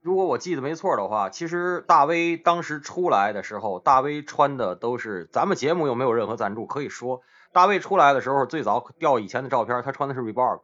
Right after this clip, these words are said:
穿的是锐步。小威最早出来，他签的是 Puma，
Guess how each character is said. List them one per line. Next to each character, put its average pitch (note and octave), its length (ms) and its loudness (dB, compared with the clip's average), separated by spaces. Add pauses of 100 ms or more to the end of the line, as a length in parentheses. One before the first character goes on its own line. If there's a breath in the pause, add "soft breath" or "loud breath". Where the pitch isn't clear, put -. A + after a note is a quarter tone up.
(100)
穿 C#3 160 -6
的 C#3+ 60 -6
是 B2+ 40 -6
锐 C3 140 -4
步。 A2+ 340 -10 (400 soft breath)
小 A#2+ 220 4
威 F3+ 180 4
最 E3 140 -2
早 G2 160 0
出 - 180 -4
来， A#2+ 160 2
他 C3 100 -6
签 C#3 280 -6
的 B2 60 -8
是 A2 120 -6
Puma， C#3 380 -6